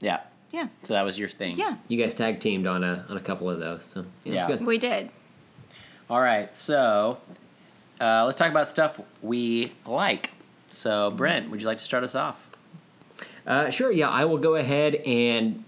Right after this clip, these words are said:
Speaker 3: piggyback off of the last episode. So that was about three hours ago, if you're listening to this, uh, binge listening to it.
Speaker 1: <laughs>
Speaker 3: Um, I'm gonna jump on Voltron Season three. Um, I binge watched it over the weekend, and,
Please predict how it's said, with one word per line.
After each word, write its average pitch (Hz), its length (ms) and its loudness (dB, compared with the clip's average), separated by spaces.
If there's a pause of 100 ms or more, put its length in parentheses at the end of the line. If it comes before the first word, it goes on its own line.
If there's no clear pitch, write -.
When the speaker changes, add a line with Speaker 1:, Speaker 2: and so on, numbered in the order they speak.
(240)
Speaker 3:
piggyback 113 420 0
off 113 260 0
of 113 360 0
the 113 140 2
last 180 360 0
episode. 117 600 0
So 117 160 2
that 147 160 0
was 120 120 -2
about 120 440 0 (160)
three 131 300 2
hours 120 580 0
ago, 123 320 2
if 139 120 -2
you're 120 120 2
listening 113 420 2
to 117 100 0
this, 117 440 0
uh, 107 360 0 (100)
binge 143 240 2
listening 123 380 2
to 117 160 2
it. - 240 0
Speaker 1:
<laughs> - 60 -4 (260)
Speaker 3:
Um, 131 340 4
I'm 160 120 4
gonna 196 160 4
jump 151 400 2
on 135 500 4
Voltron 156 680 2
Season 160 360 2
three. 143 380 2 (400)
Um, 113 360 2
I 113 220 2
binge 131 300 0
watched 131 340 0
it 131 120 2
over 117 180 2
the 117 80 4
weekend, 165 540 2 (100)
and, 117 600 2